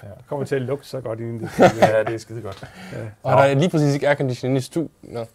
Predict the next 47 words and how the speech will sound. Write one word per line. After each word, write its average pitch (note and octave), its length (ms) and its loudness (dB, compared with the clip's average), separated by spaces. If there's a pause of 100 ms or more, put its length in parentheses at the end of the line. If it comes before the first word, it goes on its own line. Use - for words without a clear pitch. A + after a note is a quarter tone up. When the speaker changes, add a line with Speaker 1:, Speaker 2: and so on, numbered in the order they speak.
(180)
Speaker 1:
Nej, B2 140 4
det C#3 100 6
har C3+ 80 8
vi A#2+ 80 0
ikke. B2 240 0
Det B2 120 -2
har C3 80 0
vi B2 80 -2
lige C#3 220 -4
udenfor B2 360 -4
i, G#2+ 180 -6
nå, C3 260 -4
hvad D#3 160 2
har G3 120 4
vi, D#3+ 140 -2
øh, C3+ 280 4
hvad F3 100 0
er D#3+ 200 2
Speaker 2:
Så D3 160 2
er G3 40 8
der F3+ 180 6
kun F3+ 220 -4 (100)
iPhone E3+ 300 2
tretten D#3+ 360 -4
og B2 160 -2
iPhone C3 220 -4
tretten C#3 300 -8
Pro C#3+ 260 -8
tilbage. A2+ 580 -10
Speaker 1:
Ja. G2+ 60 -10 (360)
Speaker 2:
Og A#2+ 220 -8
vi C#3 80 0
kan C#3 140 -2
lige D#3 80 -8
så D3+ 60 -8
godt C3+ 160 -6
bare B2 160 -2
tage, C3+ 180 -4
at, B2+ 120 -8
øh, A2+ 300 -6
iPhone A#2+ 220 -10
tretten C3+ 280 -6
var G2 60 -12
den F2 100 -18
første, B2+ 260 -10
de A2+ 60 -12
præsenterede. A2 500 -14